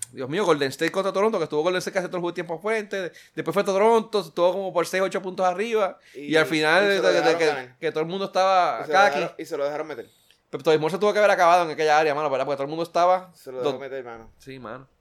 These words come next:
Speaker 2: Eh, hubiera sido bien, hubiera sido épico que ganaran de la manera que ganaron.
Speaker 1: Sí.
Speaker 2: Pero pues.
Speaker 1: Hay, hay una gente que se estaba quejando supuestamente por el dirigente porque pidió un tiempo donde no tenía que pedirlo,
Speaker 2: ¿De
Speaker 1: pero
Speaker 2: Toronto?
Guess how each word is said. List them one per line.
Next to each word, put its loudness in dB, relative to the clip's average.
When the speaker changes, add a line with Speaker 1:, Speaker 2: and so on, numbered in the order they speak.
Speaker 2:
Eh, -2
hubiera 0
sido 0
bien, 2
hubiera -2
sido 0
épico -4
que -12
ganaran -10
de -8
la -12
manera -14
que -20
ganaron. -18
Speaker 1:
Sí. -20
Speaker 2:
Pero -8
pues. -14
Speaker 1:
Hay, 2
hay 2
una 2
gente -4
que -10
se -12
estaba 0
quejando -6
supuestamente -6
por -2
el -2
dirigente -6
porque -8
pidió -10
un -16
tiempo -4
donde -8
no -8
tenía -4
que -4
pedirlo, -4
Speaker 2:
¿De -4
Speaker 1:
pero 2
Speaker 2:
Toronto? 0